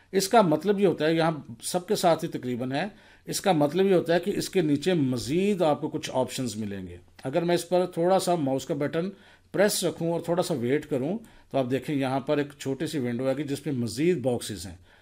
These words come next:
और मज़ीद ऑप्शंस हैं। इसमें क्या क्या है ये देखें, राउंडेड रेक्टेंगल, इससे क्या होगा, अगर हम इसको ड्रॉ करते हैं तो आपका जो रेक्टेंगल है by default उसके जो किनारे हैं वो गोल होंगे। इसी तरह अगर मैं यहाँ से,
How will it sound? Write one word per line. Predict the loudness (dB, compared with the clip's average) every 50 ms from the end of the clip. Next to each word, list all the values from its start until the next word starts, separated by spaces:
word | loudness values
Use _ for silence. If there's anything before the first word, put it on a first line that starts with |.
| _ _ -20 -20 -20 _ _ -4
और | 2 4 4 4 4
मज़ीद | 2 0 0 0 0 2 2
ऑप्शंस | 2 0 0 -2 -4 -4 -4 -4 -6
हैं। | -8 -10 -12 -16 _ _ -20 -14 _ -8
इसमें | -6 -4 -2 -2 0 2
क्या | 4 4 4
क्या | 4 4 2
है | 2 2 2 0 -2 -4
ये | -4 -2 -2
देखें, | -2 -2 -2 0 -2 -2 -2 -4 -12 -18 -20 -20 _ -8
राउंडेड | -2 2 4 4 6 6 6 6 6 4
रेक्टेंगल, | 0 -2 -2 0 0 2 2 2 0 0 -2 -6 -10
इससे | -6 -4 -2 -2
क्या | 0 2 4
होगा, | 4 4 4 4 4
अगर | 4 4 2 2
हम | 2 2 0
इसको | -2 -2 0 0 0
ड्रॉ | 2 2 2 2 2
करते | 0 -2 -4 -4 -6 -6
हैं | -4 -4 -4 -4 -6
तो | -8 -6
आपका | -2 0 0 0 0 0 -2 -2
जो | -2 -2
रेक्टेंगल | -2 -4 -4 -4 -4 -2 -2 -2 -2 -2
है | -4 -4
by | -4 -2 -4 -2 -4
default | -4 -6 -2 2 2 4 4 2 0 -4 -14 _ _ -20 _ _ _
उसके | -12 -10 -8 -6 -4 -4
जो | -4 -4
किनारे | -4 -2 -2 -2 0 0 -2
हैं | -2 -2
वो | -2 -2 -2 -2 -4 -6 -12 -20 -10
गोल | -4 -2 0 0 0 0
होंगे। | -2 -4 -6 -8 -12 -14 -16 _ _ _ _ _ _ _ -20 -16 _ -8
इसी | -6 -6 -2
तरह | 2 6 8 8 8 8 6 2
अगर | -2 0 2 2 2 2
मैं | 2 2 2 2 0
यहाँ | 0 -2 -2 -2 -2 -2 -2
से, | -2 -2 -4 -4 -4